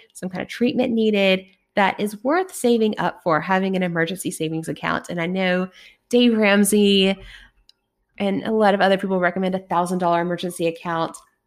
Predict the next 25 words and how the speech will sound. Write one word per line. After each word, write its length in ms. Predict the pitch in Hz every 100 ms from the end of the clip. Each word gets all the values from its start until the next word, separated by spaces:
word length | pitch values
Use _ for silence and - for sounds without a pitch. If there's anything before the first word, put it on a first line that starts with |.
| _ -
That's 160 | 262
a 80 | 277
good 240 | 202 190
place 240 | 190 170 -
to 80 | 160
start. 640 | - - 196 185 190 - -
That 120 | -
shouldn't 240 | - 240
be 80 | 214
the 80 | 185
final 320 | 190 170 170
goal. 340 | 160 160 160
They 120 | 170 175
also 180 | 196
say 240 | 196 175 165
three 160 | 175
to 60 | 170
six 260 | 185 165 -
months 180 | 165
of 120 | 175 170
expenses 640 | 170 - 165 170 170 165
in 60 | 170
case 200 | 180 -
something 260 | 170 170
happens. 540 | 175 165 - 165 165